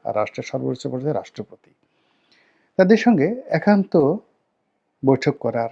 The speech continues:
বন্ধুর মতো চলার, স্নেহ এবং ভালোবাসা পাওয়ার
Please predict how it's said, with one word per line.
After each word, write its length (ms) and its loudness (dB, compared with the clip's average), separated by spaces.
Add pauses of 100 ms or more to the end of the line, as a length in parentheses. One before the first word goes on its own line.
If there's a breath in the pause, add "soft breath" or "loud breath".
(600)
বন্ধুর 340 2
মতো 220 0
চলার, 380 -2 (440)
স্নেহ 540 -2 (140)
এবং 180 -2
ভালোবাসা 480 0
পাওয়ার 400 0